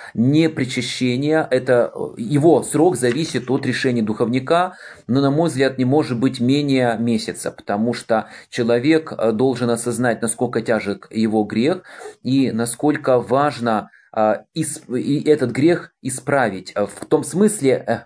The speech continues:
изменить его, конечно, тут уже ничего не, не, невозможно сделать, э, назад в-, не в-, не вернуть,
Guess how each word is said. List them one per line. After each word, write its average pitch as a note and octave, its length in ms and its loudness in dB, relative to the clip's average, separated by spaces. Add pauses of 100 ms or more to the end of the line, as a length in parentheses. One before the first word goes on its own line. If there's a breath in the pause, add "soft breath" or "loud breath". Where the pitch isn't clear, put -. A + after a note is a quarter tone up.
изменить D3+ 460 0
его, D3 120 2
конечно, D#3 380 0
тут D3+ 160 -2
уже C#3+ 160 0
ничего C#3 340 0
не, C#3 240 0
не, C#3+ 200 0
невозможно C#3+ 560 0
сделать, D#3 440 0
э, - 100 -8
назад A#2+ 760 0
в-, A2+ 40 -10
не B2 300 -2
в-, B2+ 100 -2
не C#3+ 140 0
вернуть, G3+ 340 0